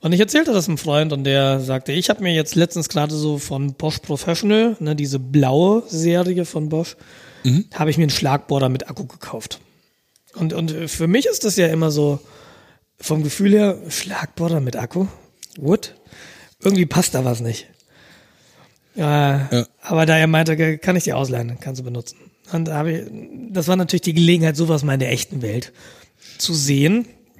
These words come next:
Speaker 2: Wir hatten ja letzte Folge drüber auch schon gesprochen.
Speaker 1: Ja, genau.
Speaker 2: Und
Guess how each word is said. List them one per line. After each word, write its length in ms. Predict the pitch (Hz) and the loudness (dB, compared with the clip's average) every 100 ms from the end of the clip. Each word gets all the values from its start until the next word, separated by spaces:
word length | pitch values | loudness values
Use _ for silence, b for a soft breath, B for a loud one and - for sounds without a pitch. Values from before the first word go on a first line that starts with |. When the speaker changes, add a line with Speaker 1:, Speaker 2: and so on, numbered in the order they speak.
| 95 | -8
Speaker 2:
Wir 120 | 117 | -4
hatten 160 | 131 156 | -2 0
ja 60 | |
letzte 260 | 135 156 160 | 0 0 -2
Folge 280 | - 170 160 | 0 0 0
drüber 280 | - 156 143 | 0 2 2
auch 160 | 135 | 2
schon 180 | 160 156 | 0 0
gesprochen. 560 | 143 - 190 175 147 208 - | 0 0 0 2 0 -2 -2
Speaker 1:
Ja, 160 | 185 | 0
genau. 280 | 170 208 160 | 2 0 0
Speaker 2:
Und 200 | 131 - | -2 -8